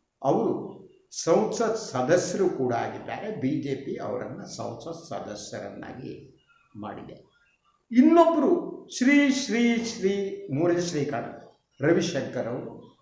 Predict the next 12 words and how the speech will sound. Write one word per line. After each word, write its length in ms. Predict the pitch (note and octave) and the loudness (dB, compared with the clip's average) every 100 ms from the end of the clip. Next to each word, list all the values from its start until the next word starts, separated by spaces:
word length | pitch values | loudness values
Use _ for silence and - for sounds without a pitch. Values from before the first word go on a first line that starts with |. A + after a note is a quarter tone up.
| - | 2
ಅವರು 340 | D#3 C#4 D4 | 6 8 6
ತಮ್ಮದೊಂದು 540 | G#3 F3 E3+ D#3 D#3+ D3+ | 6 6 4 2 2 -2
ಸಾಮ್ರಾಜ್ಯವನ್ನ 880 | C3 B2+ D3 E3 - D#3 B2+ B2 - - - - _ _ _ | -2 0 4 4 4 0 0 -2 -4 -10 -14 -20 _ _ _
ಕಟ್ಟಿದ್ದಾರೆ. 720 | C3+ B2+ A#2+ - F#2+ - - _ - | -6 -6 -8 -8 -10 -10 -16 _ -4
ಕನಕಪುರ 380 | C3 C#3+ - C3+ | -2 0 0 0
ರೋಡ್ನಲ್ಲಿ 500 | C3 B2 A#2+ A#2+ A#2 | 2 0 -2 -4 -6
ಹೋದ್ರೆ 640 | A2 A2+ A2 - - - _ _ - | -6 -8 -8 -10 -12 -20 _ _ -4
ರವಿಶಂಕರ್ 600 | B2+ C#3+ D3+ C#3+ - D3 | -2 -2 -2 -4 -4 -4
ಗುರೂಜಿಯವರ 640 | - B2 A#2+ A#2 A2+ A#2 A2+ | -4 -4 -4 -2 -4 -4 -6
ಸಾಮ್ರಾಜ್ಯ 840 | - A#2+ C3 B2+ - - - G#2+ G#2 - - _ _ | -6 -6 -4 -2 -2 -4 -6 -8 -8 -12 -20 _ _
ನಿಮಗೆ 500 | G#2+ G#2 G2+ - - | -12 -10 -10 -14 -16
ಕಾಣುತ್ತೆ. 540 | - - G2 - - | -20 -10 -10 -10 -16